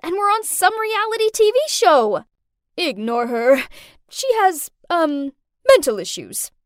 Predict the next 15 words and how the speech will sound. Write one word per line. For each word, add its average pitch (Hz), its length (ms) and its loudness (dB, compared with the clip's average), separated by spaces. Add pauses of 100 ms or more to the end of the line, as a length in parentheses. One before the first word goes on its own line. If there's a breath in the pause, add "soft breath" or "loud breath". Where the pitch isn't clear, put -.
(160)
She'll 302 240 0
do 277 140 0
anything 208 380 2
to 226 80 -10
get 226 140 -2
out 226 120 0
of 214 100 -4
detention." 277 720 -4 (800)
Then 208 140 -10
he 208 120 -14
pointed 214 420 -12
at 185 160 -6
Gwen. 196 520 -6 (720)
"Look, 277 400 -2
officer, 220 600 -6